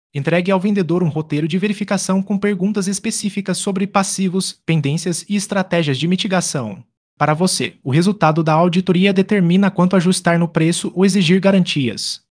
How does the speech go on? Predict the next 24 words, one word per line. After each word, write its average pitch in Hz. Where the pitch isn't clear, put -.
Pode 196
haver 165
débitos 139
não 175
encontrados, 151
acordos 185
mal 131
fechados 160
ou 190
créditos 160
não 190
contabilizados. 160
Com 139
esses 135
dados, 123
ajuste 135
o 175
preço, 165
negocie 160
indenizações 170
ou 190
acordos 156
de 160
escrow 175